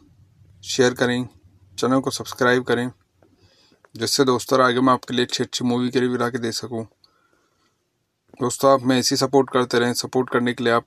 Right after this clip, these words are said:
हमें हमारे Instagram पेज पर फॉलो कर सकते हैं, जिसका लिंक डिस्क्रिप्शन में दिया हुआ है। तो दोस्तों, आज जिस मूवी का रिव्यू आज हम लेके आए हैं, वो एक हॉलीवुड मूवी जिसका नाम है अनइनवाइटेड। तो दोस्तों, मूवी का रिव्यू चालू करते हैं, बिना टाइम गवाए।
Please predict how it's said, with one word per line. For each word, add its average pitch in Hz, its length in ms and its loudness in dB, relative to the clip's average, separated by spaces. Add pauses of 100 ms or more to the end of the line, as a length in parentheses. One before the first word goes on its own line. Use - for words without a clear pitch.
हमें 120 140 -4
हमारे 117 300 -2
Instagram 120 520 0
पेज 113 240 -4
पर 123 120 -4
फॉलो 113 300 -4
कर 127 200 -4
सकते - 280 -10
हैं, 110 120 -8 (340)
जिसका 113 260 -8
लिंक 110 200 -8
डिस्क्रिप्शन - 440 -12
में 113 80 -8
दिया 113 140 -6
हुआ 110 260 -8
है। 110 80 -16 (1120)
तो - 100 -14
दोस्तों, 110 320 -2
आज 117 120 0
जिस 117 220 -2
मूवी 113 240 -4
का 120 80 0
रिव्यू 120 200 -2
आज 117 100 -2
हम 117 100 -2
लेके 107 320 -4
आए 120 160 0
हैं, 120 200 -8 (480)
वो 113 160 0
एक 117 220 0
हॉलीवुड 110 360 -2
मूवी 117 240 -2
जिसका 113 280 -4
नाम 107 200 -4
है 107 120 -8
अनइनवाइटेड। 117 560 -4
तो 107 140 -8
दोस्तों, 104 300 -8
मूवी 110 200 -10
का 110 100 -10
रिव्यू 113 140 -8
चालू 110 260 -6
करते 117 280 -6
हैं, 110 80 -4
बिना 110 160 -8
टाइम 110 240 -8
गवाए। 107 280 -6